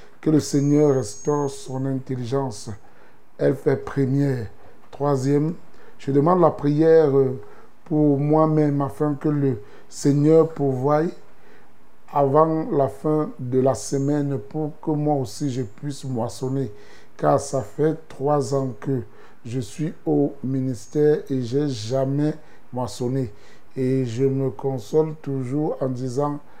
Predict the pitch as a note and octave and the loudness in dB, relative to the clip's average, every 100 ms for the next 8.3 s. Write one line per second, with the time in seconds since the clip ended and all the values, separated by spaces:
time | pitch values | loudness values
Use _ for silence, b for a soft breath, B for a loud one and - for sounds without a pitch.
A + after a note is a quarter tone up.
0 | b - C#3+ C#3 - D3 C#3+ C#3 A#2+ C3 | b -2 2 2 2 0 2 2 0 0
1 | C3 C#3 C3+ - b - A2 B2+ C#3+ D3+ | 0 -2 -2 -6 b -12 -6 0 2 4
2 | D3 C#3+ D3 C#3 B2 B2+ A#2+ G2+ - b | 2 0 2 2 2 -2 -4 -6 -10 b
3 | b b - B2+ D3+ C3+ - b b b | b b -6 0 2 2 -2 b b b
4 | b b - - - A2 C3+ C#3 E3 E3 | b b -10 -10 -8 -2 -2 2 2 2
5 | - - C3+ C3 D#3 D3+ D3+ C3 B2+ C3 | -4 -4 -2 0 0 0 2 2 2 0
6 | C3+ D3 C#3+ B2+ - A#2+ - C#3 C3+ C3+ | -2 -2 -2 -4 -8 -8 -4 -4 -4 -6
7 | B2+ C3 B2+ C3 - B2 - A#2+ A2+ A#2+ | -6 -4 -4 -6 -6 -8 -4 -4 -4 -4
8 | A#2+ A2 | -4 -6